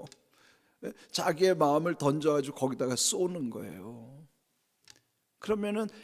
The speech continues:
사람들마다 해석은 다 다르죠.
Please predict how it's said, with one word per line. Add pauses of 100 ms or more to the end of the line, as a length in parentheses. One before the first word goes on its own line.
사람들마다
해석은
다
다르죠.